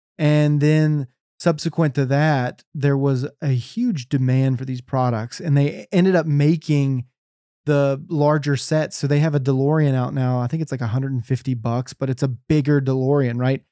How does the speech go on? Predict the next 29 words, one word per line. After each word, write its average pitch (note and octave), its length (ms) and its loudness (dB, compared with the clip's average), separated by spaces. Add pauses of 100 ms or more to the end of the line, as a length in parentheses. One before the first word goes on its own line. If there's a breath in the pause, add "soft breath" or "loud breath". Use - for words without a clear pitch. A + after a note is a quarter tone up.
(200)
And D3 120 2
they D3+ 80 4
did C#3 200 0
the C3+ 80 2
huge D3 420 -4
version C#3 400 0
of B2+ 120 0
the C3 80 -6
Ecto C3+ 400 -2
One C3 420 0 (400)
because B2+ 1080 0 (360)
they C3+ 140 4
saw C#3 500 2
value B2 1000 0
in C3+ 260 0
what B2+ 380 -2 (160)
consumers C#3 640 -2
were B2+ 100 -2
saying, C3 300 -2
"Hey, D#3+ 140 0
we D#3 140 0
want D3+ 420 -2
this." - 320 -12 (360)
So D#3 60 -4
they D#3 120 2
gave D3+ 500 0
people C#3+ 380 -2
an B2+ 100 -4
option B2 760 -4